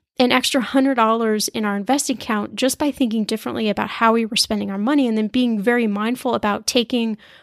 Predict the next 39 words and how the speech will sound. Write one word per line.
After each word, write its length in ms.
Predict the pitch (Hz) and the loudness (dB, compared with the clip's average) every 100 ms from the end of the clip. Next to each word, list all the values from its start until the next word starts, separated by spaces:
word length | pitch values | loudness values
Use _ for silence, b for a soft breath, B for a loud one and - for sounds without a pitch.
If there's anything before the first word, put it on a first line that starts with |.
| b | b
what 160 | 233 233 | 2 4
we 120 | 262 | 4
were 140 | 214 | 2
saving 560 | - - 311 311 220 214 | 2 2 4 2 2 0
and 120 | 214 | -2
putting 260 | - 226 226 | -2 -2 -2
it 100 | - | -4
towards 300 | - 208 - | -4 -4 -4
a 60 | |
goal. 340 | 214 311 269 185 | -2 0 2 0
It 140 | 240 | -4
could 140 | - 254 | -4 0
be 200 | 269 - B B | -2 -4 B B
paying 240 | 269 254 | 0 0
off 160 | 233 - | 0 -2
debt. 240 | 233 262 | 0 0
It 80 | 254 | -2
could 140 | - 202 | -4 -6
be 120 | 208 | -4
just 300 | 214 208 - b b b | -2 -4 -6 b b b
saving 500 | - 247 247 247 233 | 2 4 4 2 0
money 240 | 220 220 | 0 0
for 340 | 214 220 190 - | -2 -2 -2 -2
a 80 | 202 | -4
fun 500 | - 214 220 233 220 | -2 0 0 0 0
money 240 | 208 285 | 0 0
fund 400 | 285 302 302 294 | 2 4 4 4
that 80 | 269 | 2
you 120 | 196 | -2
can 140 | - 214 | -6 -2
use 240 | 214 220 | 0 0
and 100 | 220 | 0
just 180 | 208 - | -4 -4
blow 240 | 196 214 | -2 0
on 200 | 208 202 | 0 0
whatever. 540 | 196 190 220 285 302 311 B B B B | -2 0 0 0 -2 -4 B B B B
It 200 | 247 240 | -4 -2
could 160 | 262 208 | -4 -2
be, 420 | 240 233 233 | 0 0 -2